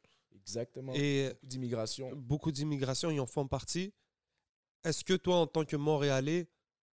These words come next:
Speaker 2: de commencer à travailler avec des gens qui arrivent d'Europe, qui arrivent de France, ça a changé ta perspective sur certaines façons de voir la game ?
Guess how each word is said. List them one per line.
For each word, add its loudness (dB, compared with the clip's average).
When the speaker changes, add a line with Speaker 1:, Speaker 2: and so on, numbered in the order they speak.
Speaker 2:
de -2
commencer -2
à 2
travailler 2
avec -4
des 0
gens 0
qui -2
arrivent -4
d'Europe, 0
qui -8
arrivent -6
de -4
France, -4
ça -4
a -2
changé -2
ta -4
perspective -8
sur -8
certaines -6
façons -8
de -10
voir -4
la -4
game ? -10